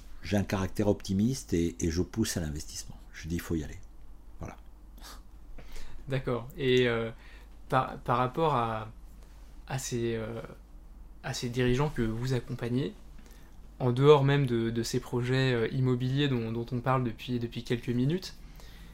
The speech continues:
Speaker 2: quelles sont les erreurs principales, ou peut-être l'erreur que vous voyez le plus souvent,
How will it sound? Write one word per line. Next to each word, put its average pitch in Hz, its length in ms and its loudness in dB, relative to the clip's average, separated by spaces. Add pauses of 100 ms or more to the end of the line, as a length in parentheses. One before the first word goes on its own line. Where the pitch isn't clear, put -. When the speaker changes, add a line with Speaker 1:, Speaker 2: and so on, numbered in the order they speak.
(1080)
Speaker 2:
quelles 156 220 0
sont 190 420 0 (520)
les 120 720 4 (520)
erreurs 143 320 6
principales, 143 640 -2 (220)
ou 143 100 -2
peut-être 135 400 -2
l'erreur 127 440 4
que - 60 -4
vous 123 60 2
voyez 120 200 4
le 117 60 -4
plus - 160 -8
souvent, 135 400 -4